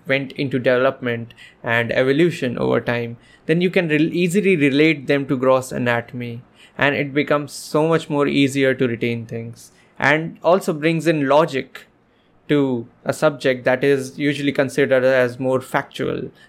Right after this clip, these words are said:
than a logical subject. But this is totally, totally wrong. Anatomy is extremely logical if you go into the embryological development of every structure.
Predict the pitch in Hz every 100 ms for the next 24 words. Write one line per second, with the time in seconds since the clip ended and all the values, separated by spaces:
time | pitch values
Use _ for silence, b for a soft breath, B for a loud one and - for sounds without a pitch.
0 | b 127 123 120 117 113 b b - 135
1 | 135 131 127 127 - 123 - - - b
2 | b - 135 151 160 143 - 143 151 160
3 | 156 151 135 127 127 127 120 117 127 -
4 | b b b 127 139 147 151 156 143 147
5 | - 139 - - 160 175 165 147 135 139
6 | 143 143 - 127 - 139 127 143 139 131
7 | 139 127 127 127 127 127 127 123 127 127
8 | 117 120 123 123 - 120 120 120 - 127
9 | 117 117 - - - - -